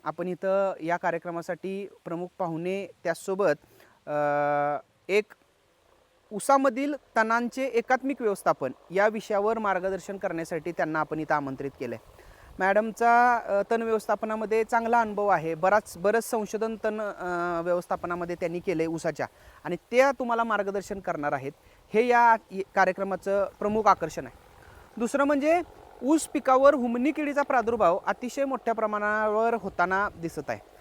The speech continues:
या हुमणी किडीचा बंदोबस्त करण्यासाठी आपण काय उपाययोजना केल्या पाहिजे, तर याच्यासाठी, अ, महात्मा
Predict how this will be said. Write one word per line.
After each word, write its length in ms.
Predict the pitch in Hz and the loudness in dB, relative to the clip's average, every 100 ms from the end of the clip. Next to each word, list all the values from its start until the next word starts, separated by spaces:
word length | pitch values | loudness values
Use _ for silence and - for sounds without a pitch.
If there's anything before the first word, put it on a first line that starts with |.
| - - - 202 | -20 -20 -4 4
या 100 | 262 | 6
हुमणी 360 | 226 226 233 | 4 0 -4
किडीचा 340 | 254 269 262 269 | -4 -4 0 0
बंदोबस्त 540 | 247 233 240 240 - 240 | 0 0 0 -2 -4 -4
करण्यासाठी 720 | 240 220 226 233 233 254 262 | -4 -4 -6 -6 -4 -6 -2
आपण 300 | 208 220 240 - | 0 0 -2 4
काय 140 | 262 | 4
उपाययोजना 500 | 277 247 247 240 226 226 | 4 2 2 2 0 -4
केल्या 200 | 202 185 | -2 0
पाहिजे, 320 | 196 160 156 151 - | 0 -2 -4 -6 -8
तर 80 | |
याच्यासाठी, 680 | 180 175 175 202 240 226 190 156 - - - - - | -4 -4 -4 -4 -4 -2 -2 -4 -10 -20 -20 -20 -12
अ, 120 | 180 185 | -4 -2
महात्मा 440 | 196 220 - 233 | 2 2 2 -6